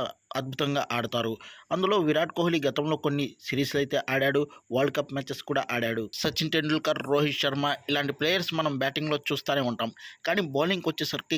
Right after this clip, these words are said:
కన్సిస్టెన్సీగా రాణించే వాళ్ళు చాలా తక్కువగా ఉంటారు. ఎందుకంటే బౌలర్ పర్ఫార్మెన్స్ అనేది పిచ్ మీద ఆధారపడి ఉంటది.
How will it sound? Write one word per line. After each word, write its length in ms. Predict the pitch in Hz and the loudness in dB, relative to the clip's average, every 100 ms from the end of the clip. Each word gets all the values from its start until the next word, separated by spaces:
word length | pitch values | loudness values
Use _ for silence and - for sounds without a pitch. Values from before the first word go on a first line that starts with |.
| 156 | -2
కన్సిస్టెన్సీగా 760 | 147 160 170 165 151 - 151 156 135 | -4 -2 -2 -2 -4 -4 0 0 0
రాణించే 520 | 127 147 151 - 147 | 0 0 -2 -2 0
వాళ్ళు 340 | 139 147 139 123 | 4 4 2 0
చాలా 200 | - 139 139 | -2 -2 -2
తక్కువగా 480 | 135 - 151 139 131 | -8 0 2 4 2
ఉంటారు. 380 | 120 113 117 117 110 - 127 | 0 -2 -2 -2 -4 -8 -2
ఎందుకంటే 460 | 160 214 208 185 190 | 0 0 -2 0 -2
బౌలర్ 360 | 135 160 190 185 | 2 2 2 0
పర్ఫార్మెన్స్ 520 | 156 151 170 165 156 | 0 0 0 0 -2
అనేది 240 | 156 156 170 | -2 0 -2
పిచ్ 260 | 160 - | -2 -2
మీద 160 | 170 165 | 0 0
ఆధారపడి 480 | 135 135 135 127 131 | 2 2 2 0 0
ఉంటది. 340 | 123 120 113 | 0 -2 -2